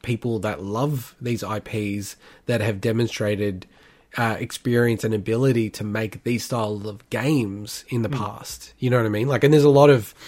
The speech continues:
Speaker 1: you know, like, the WayForwards of the world, like, a lot of these people who have made
Speaker 2: Exactly.
Speaker 1: Metroidvanias.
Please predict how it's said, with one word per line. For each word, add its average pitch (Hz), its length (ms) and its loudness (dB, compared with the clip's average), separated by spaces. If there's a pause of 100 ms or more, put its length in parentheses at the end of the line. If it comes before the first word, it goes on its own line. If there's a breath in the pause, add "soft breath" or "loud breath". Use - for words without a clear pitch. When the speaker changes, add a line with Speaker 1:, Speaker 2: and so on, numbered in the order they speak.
(140 loud breath)
Speaker 1:
you 151 80 2
know, 117 160 4
like, 104 220 -2
the 123 80 0
WayForwards 117 720 2
of 110 100 -6
the 113 100 2
world, 110 440 -4
like, 117 160 0
a - 20 0
lot 123 160 2
of 127 80 0
these 120 160 0
people 123 320 -2
who 110 60 2
have 104 120 0
made 117 220 4
Speaker 2:
Exactly. 120 360 2
Speaker 1:
Metroidvanias. 104 640 -4